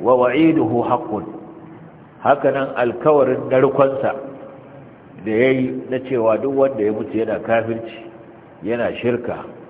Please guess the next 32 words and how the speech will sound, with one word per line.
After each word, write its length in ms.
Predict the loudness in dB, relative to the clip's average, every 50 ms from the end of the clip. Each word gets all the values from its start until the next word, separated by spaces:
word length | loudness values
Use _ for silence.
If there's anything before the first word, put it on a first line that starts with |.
| -20 -20 -20 -12 -6 -4
Allah 240 | -2 0 0 -2 -2 -4
subhanahu 320 | -4 -2 -2 -2 -2 -2 -4
wata'ala 560 | -4 -2 -2 0 0 0 0 0 0 -2 -4 -8 -14 -16 -18 -20 -20 -20 -18 -8 -2
ba 320 | 0 2 4 4 4 2 0 2
zai 240 | 2 2 2 2 0 0
sa 160 | 0 0 0
shi 80 | -2 -8 -6
gidan 240 | -4 -2 -2 -2 -2
aljanna 320 | -4 -4 -4 -4 -4 -4 -4
ba, 80 | -4
kuma 220 | -6 -6 -4 -4 -4
zai 120 | -4 -4 -4
kai 120 | -6 -6 -8
shi 80 | -6 -8
wuta 160 | -8 -8 -6
har 160 | -4 -2 -2
abada. 400 | -2 -2 -4 -4 -4 -4 -6 -6 -8 -14 -18 -18 -12
"إنه 160 | -8 -6 -4
من 240 | -4 -4 -6 -6 -6
يشرك 360 | -4 -4 -4 -4 -6 -6 -6 -6
بالله 320 | -8 -4 0 0 2 2 0 -2 -8 -12 -14 -16 -16 -18 -16 -14
فقد 200 | -10 -8 -8 -6
حرم 340 | -4 -4 -2 -2 -2 -2 -2
الله 240 | -2 0 0 2 2 2
عليه 220 | 2 0 0 -2 -4 -6 -4
الجنة 340 | 0 0 0 0 0 -2 -2 -4 -4 -10 -14 -16 -14 -10 -6
ومأواه 440 | -6 -4 -2 0 0 0 0 0 -2 -4 -2
النار 260 | 0 2 2 2 0 -2 -8 -10 -10 -10
وما 180 | -4 0 0 0
للظالمين 600 | 2 0 -2 -2 0 2 2 2 0 -2 -4 -6 -8 -8 -10
من 40 | -10 -10 -12
أنصار." 280 | -10 -4 -2 -2 -2